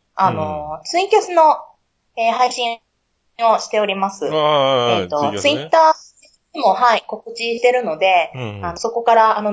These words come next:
Speaker 1: 覗いてきていただけるとありがたいです。
Speaker 2: あー、じゃあ、
Speaker 1: えー、いつ、
Speaker 2: これ、
Speaker 1: はい。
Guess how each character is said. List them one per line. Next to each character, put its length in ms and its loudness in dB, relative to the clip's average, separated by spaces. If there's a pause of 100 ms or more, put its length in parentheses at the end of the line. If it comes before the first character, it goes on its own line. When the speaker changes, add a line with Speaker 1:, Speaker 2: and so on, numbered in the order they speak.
(120)
Speaker 1:
覗 140 -6
い 40 -16
て 360 0
き 60 -10
て 240 0
い 20 -16
た 80 2
だ 140 0
け 100 -4
る 100 -4
と 200 -8
あ 40 -6
り 60 -10
が 120 -6
た 140 -4
い 80 -8
で 120 -6
す。 160 -20
Speaker 2:
あ 160 -2
ー、 60 -4
じ 120 0
ゃ 40 6
あ、 420 4
Speaker 1:
え 80 -2
ー、 20 -2
い 80 -6
つ、 60 -4 (320)
Speaker 2:
こ 140 -6
れ、 180 -4
Speaker 1:
は 120 0
い。 120 -6